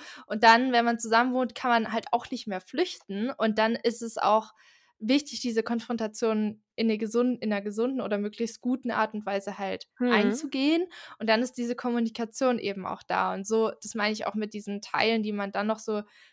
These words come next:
Speaker 1: kennenlernt, die davor vielleicht nicht so da waren. Beispiel,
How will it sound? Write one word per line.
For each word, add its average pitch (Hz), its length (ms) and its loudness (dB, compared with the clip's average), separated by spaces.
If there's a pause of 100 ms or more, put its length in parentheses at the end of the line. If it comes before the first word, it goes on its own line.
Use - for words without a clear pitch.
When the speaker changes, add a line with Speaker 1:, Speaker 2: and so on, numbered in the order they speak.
(120)
Speaker 1:
kennenlernt, 233 560 4
die 220 60 -4
davor 214 280 0
vielleicht 202 320 -2
nicht 247 180 -2
so 254 240 0 (100)
da 220 300 4
waren. 233 300 4 (220)
Beispiel, 247 680 2